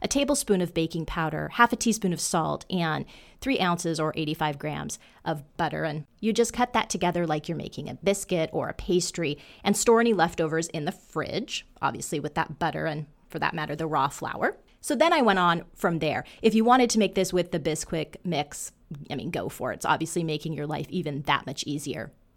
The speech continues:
You combine your Bisquick mix, your whipping cream, eggs, and a teaspoon of vanilla and fold in those caramelized peaches. At this point, it goes back in your skillet or in your thirteen by nine. And here's where you can just pop it in the fridge, which I happily did,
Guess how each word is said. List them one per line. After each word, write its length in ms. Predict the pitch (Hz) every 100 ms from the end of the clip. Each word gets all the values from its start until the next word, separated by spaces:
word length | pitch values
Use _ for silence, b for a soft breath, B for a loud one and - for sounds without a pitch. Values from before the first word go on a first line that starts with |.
| _ _
You 140 | 226
combine 420 | 226 233 214 214 214
your 380 | 185 175 170 - _ _
Bisquick 360 | 294 - 285 285
mix, 360 | 262 254 - -
your 140 | 202 196
whipping 260 | 339 403
cream, 360 | 370 359 349 359 -
eggs, 260 | 220 240 226
and 120 | 175
a 40 |
teaspoon 420 | 170 220 226 269
of 100 | 262
vanilla 400 | 262 226 160 160 -
and 160 | 170 170
fold 360 | - 190 208
in 120 | 208
those 180 | 202 208
caramelized 680 | - - 160 175 220 277 -
peaches. 640 | - 160 - 151 143 214 - _ -
At 140 | -
this 160 | 208 226
point, 240 | 247 233
it 60 | -
goes 300 | 185 175 170
back 320 | - 156 -
in 60 | 330
your 80 | 330
skillet 440 | - 311 302 294
or 200 | 196 190 -
in 200 | 196 190
your 260 | 202 196 214
thirteen 420 | 214 165 - 202
by 140 | 220 247
nine. 340 | 190 143 160 B B B B
And 120 | 262
here's 200 | 285 294
where 80 | 285
you 140 | 285 294
can 120 | 285
just 180 | 294 -
pop 220 | 196 190
it 60 | 214
in 80 |
the 80 | 208
fridge, 460 | 202 190 208 - - b _
which 220 | 254 269 -
I 200 | 269 285
happily 580 | 285 294 339 302 233 214
did, 480 | 170 139 160 -